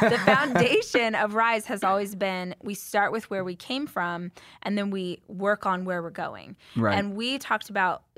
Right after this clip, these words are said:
Speaker 1: doing this with our relationship with our health in terms of starting with literally, where did you come from? Your family of origin
Speaker 2: Right.
Speaker 1: and your culture, the place that you grew up in, because there's so much wrapped up in health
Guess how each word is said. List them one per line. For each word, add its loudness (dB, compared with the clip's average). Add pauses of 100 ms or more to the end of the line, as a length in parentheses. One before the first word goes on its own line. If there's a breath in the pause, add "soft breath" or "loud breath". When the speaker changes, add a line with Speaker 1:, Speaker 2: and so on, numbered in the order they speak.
Speaker 1:
doing -4
this -6
with -4 (580)
our 4
relationship -6
with -6
our -2
health 2
in -6
terms -6
of -8 (280 loud breath)
starting 0
with -2 (200 soft breath)
literally, 2
where -2
did -8
you -6
come -8
from? -12 (540 soft breath)
Your -4
family -6
of -6
origin -2 (120)
Speaker 2:
Right. -2
Speaker 1:
and -2
your -4 (100)
culture, 0
the -4
place -6
that -14
you -10
grew -4
up 0
in, -2
because -10
there's -10
so 0
much -2
wrapped -2
up -4
in -8
health -6